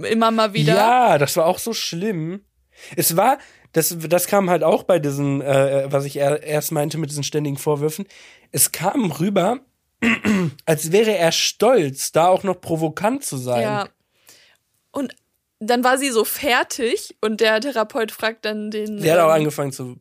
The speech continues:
Speaker 2: weinen.
Speaker 1: Genau.
Speaker 2: So.
Speaker 1: Fragt dann Sebastian so, „Ja und, ähm,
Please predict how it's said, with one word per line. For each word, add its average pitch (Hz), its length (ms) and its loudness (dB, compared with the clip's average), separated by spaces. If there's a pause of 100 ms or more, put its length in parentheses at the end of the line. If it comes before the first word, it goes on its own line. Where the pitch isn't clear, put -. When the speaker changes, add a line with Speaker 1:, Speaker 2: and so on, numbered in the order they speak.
(120)
Speaker 2:
weinen. 131 240 -6
Speaker 1:
Genau. 214 360 -2
Speaker 2:
So. 196 80 -16 (420)
Speaker 1:
Fragt 220 300 -4
dann 220 160 -4
Sebastian 214 460 -2
so, 214 120 -4
„Ja 214 160 -2
und, 233 400 -4
ähm, 214 420 -6